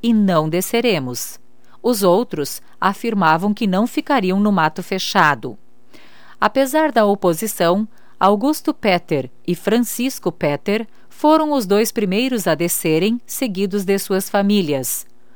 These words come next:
O local era rodeado pela mata fechada e podia-se ver uma pequena elevação na margem denominada de Cerro Chato. Peter procurou se dirigir naquela direção, pois o local estava muito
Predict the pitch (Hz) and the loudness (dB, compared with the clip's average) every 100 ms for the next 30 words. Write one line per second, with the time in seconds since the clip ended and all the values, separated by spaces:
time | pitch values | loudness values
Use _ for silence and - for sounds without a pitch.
0 | - - - 170 170 - 175 196 190 180 | -20 -12 -2 2 2 4 2 2 0 0
1 | 185 165 170 165 208 196 - 180 165 165 | 0 0 2 4 4 0 -2 0 2 0
2 | 175 190 - 208 - 170 170 185 247 262 | 0 -2 -2 -4 2 4 4 2 -2 -2
3 | - - - 214 208 233 202 285 302 - | -14 -20 -6 -6 -2 -4 -2 0 0 0
4 | 226 180 214 233 208 196 214 208 269 285 | -2 0 0 2 2 2 0 0 -2 0
5 | 294 240 208 180 - - 196 214 202 185 | 0 0 2 0 0 0 0 2 2 2
6 | 180 202 190 202 190 208 220 202 170 170 | 2 2 0 0 0 0 2 2 2 0
7 | 180 175 175 - 202 214 208 233 - 190 | 0 0 -2 0 0 0 -2 -4 0 4
8 | 160 - 160 131 - - - - - - | 2 0 -2 -2 -6 -18 -20 -20 -20 -20
9 | - - - - - - - - 262 294 | -20 -20 -20 -20 -20 -20 -12 0 0 2
10 | 311 311 - - - 269 277 277 269 277 | 2 0 -2 -20 -2 0 2 2 2 2
11 | - 214 254 254 208 240 233 233 220 220 | -2 -2 -2 0 0 2 2 2 2 2
12 | 214 226 233 - 190 185 190 - - - | 0 -2 -2 0 2 4 2 -4 -18 -20
13 | - 185 180 185 175 175 170 175 - 180 | -2 2 4 2 0 2 2 2 2 2
14 | 175 170 180 208 | 2 0 0 0